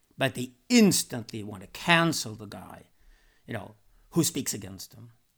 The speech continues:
They're not ready to stay with the contradiction, to stay with the debate, to, to allow for an open society to prosper because we have a diversity of opinions. No, no, no.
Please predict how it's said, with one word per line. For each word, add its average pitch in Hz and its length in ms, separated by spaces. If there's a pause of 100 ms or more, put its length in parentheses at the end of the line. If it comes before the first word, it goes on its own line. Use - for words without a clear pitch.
(680)
They're 156 100
not 156 180
ready 143 280
to 131 100
stay 131 260
with 131 140
the 117 60
contradiction, 110 640
to - 100
stay 127 220
with 127 120
the 120 60
debate, 101 540
to, 113 140
to 127 140
allow 123 220
for 123 120
an 117 100
open 120 220
society 110 420
to - 100
prosper 113 400
because 110 360
we 113 60
have 104 80
a - 20
diversity 107 420
of 98 60
opinions. 104 260
No, 180 140
no, 147 80
no. - 120